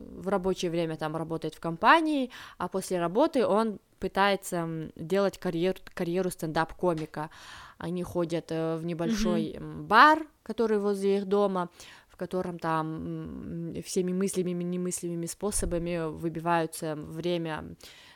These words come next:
Speaker 1: э, для того, чтобы, м, Джоэл, муж её, выступил там, э, пошутил, и, э, э, как потом позже, как позже выясняется, Джоэл шутил не свои шутки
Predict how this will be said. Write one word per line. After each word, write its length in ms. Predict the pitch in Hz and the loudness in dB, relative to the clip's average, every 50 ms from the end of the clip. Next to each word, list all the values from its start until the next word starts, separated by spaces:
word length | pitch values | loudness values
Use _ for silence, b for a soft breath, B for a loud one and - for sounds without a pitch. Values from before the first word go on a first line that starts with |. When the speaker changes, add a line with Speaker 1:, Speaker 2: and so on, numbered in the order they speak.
| B _ | B _
Speaker 1:
э, 160 | - 165 165 156 | -10 -8 -8 -6
для 200 | 160 165 165 165 | -4 -4 -4 -4
того, 180 | - 165 165 | -4 -4 -6
чтобы, 680 | 156 - - 170 156 160 165 165 156 156 151 143 143 - 175 185 | -4 -4 -6 -6 -4 -2 -2 0 0 -2 -2 -4 -6 -8 -10 -12
м, 420 | - - - - 113 107 107 180 | -12 -12 -10 -10 -10 -10 -8 -6
Джоэл, 520 | 170 170 190 175 165 160 160 160 156 156 160 | -2 2 2 2 4 2 2 2 0 -2 -2
муж 300 | 170 185 196 190 - - - | -2 -2 -2 -2 -2 -2 -2
её, 200 | 156 151 156 160 | -2 -2 -2 2
выступил 540 | 160 233 349 - - 339 269 - 262 240 233 | 4 4 4 6 4 2 2 4 2 2 4
там, 240 | - 214 196 190 B B B B B B B B - | 2 0 0 0 B B B B B B B B -14
э, 140 | 175 175 170 | -12 -10 -8
пошутил, 720 | - 190 180 - 196 - - - 240 269 311 311 277 - - | -6 -6 -6 -6 -6 -6 -4 -4 -2 0 0 0 0 -2 -4
и, 320 | - 180 170 170 170 165 - | -4 -4 -2 -2 -2 -4 -4
э, 260 | 170 165 160 156 156 156 156 160 156 - - _ _ _ _ _ _ _ _ _ _ _ _ _ _ _ _ _ _ b b b b b b b b b b b b _ - | -6 -6 -6 -6 -6 -8 -10 -12 -14 -20 -20 _ _ _ _ _ _ _ _ _ _ _ _ _ _ _ _ _ _ b b b b b b b b b b b b _ -12
э, 580 | 180 175 170 165 165 165 165 165 165 160 - - - - - - - - - - - - - | -10 -8 -6 -6 -6 -6 -6 -6 -6 -8 -10 -12 -14 -18 -18 -18 -20 -20 -20 -20 -20 -10 -10
как 140 | 214 - | -10 -2
потом 300 | - 226 214 - 220 202 | 0 0 2 2 2 4
позже, 280 | - 233 247 233 190 190 | 6 8 8 8 6 2
как 140 | - 202 - | -4 -4 2
позже 280 | - 233 226 196 190 196 | 4 4 4 4 2 2
выясняется, 840 | 180 190 190 185 - - 226 240 277 294 285 285 - - 202 180 175 | 4 4 2 2 2 0 2 4 4 4 4 2 0 0 2 2 2
Джоэл 380 | 165 160 160 190 208 226 220 208 | 0 0 2 4 6 6 4 4
шутил 360 | - - - - - 214 202 185 | 0 -4 -6 -2 0 0 2 2
не 200 | 170 175 190 196 | 2 0 0 -2
свои 300 | - - 170 165 170 170 | -2 0 0 0 0 0
шутки 540 | - - - 156 - - - 254 285 311 | -2 -6 -8 -8 -10 -6 -4 -4 -4 -4